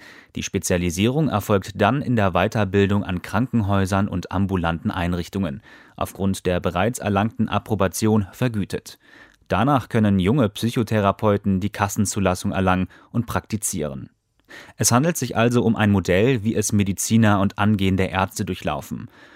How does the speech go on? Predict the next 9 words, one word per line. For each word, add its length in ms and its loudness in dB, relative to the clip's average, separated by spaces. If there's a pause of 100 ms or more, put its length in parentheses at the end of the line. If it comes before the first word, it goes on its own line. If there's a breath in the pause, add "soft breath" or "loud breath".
(100)
Spahns 500 -2
Ziel: 400 4 (340 loud breath)
Die 80 2
jungen 280 4
Psychotherapeuten 1080 2
sollen 320 2
mehr 220 2
Geld 260 2
bekommen. 480 -8